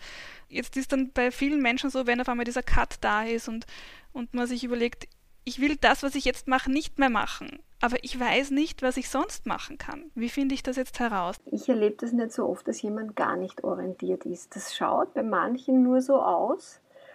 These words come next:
Speaker 2: Und wenn ich dann
Speaker 1: Mhm.
Speaker 2: genauer nachfrage, mein, mein, mein Job ist es, auch am Anfang überhaupt herauszufinden, ob das, das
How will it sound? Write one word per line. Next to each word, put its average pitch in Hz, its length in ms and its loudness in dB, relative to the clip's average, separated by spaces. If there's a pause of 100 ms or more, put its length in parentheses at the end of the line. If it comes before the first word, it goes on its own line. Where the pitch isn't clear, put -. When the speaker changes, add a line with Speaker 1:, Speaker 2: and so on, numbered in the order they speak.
(240)
Speaker 2:
Und 247 180 4
wenn 202 140 4
ich 254 140 4
dann 247 160 6
Speaker 1:
Mhm. 233 60 4
Speaker 2:
genauer 226 440 4
nachfrage, 233 600 2
mein, 220 160 2
mein, 220 180 -2
mein 202 220 0
Job - 240 0
ist 240 160 0
es, - 240 -2
auch 208 100 4
am 220 140 0
Anfang 196 240 4
überhaupt 226 240 -4
herauszufinden, 226 760 0
ob - 160 -4 (200)
das, - 340 -2
das - 320 -10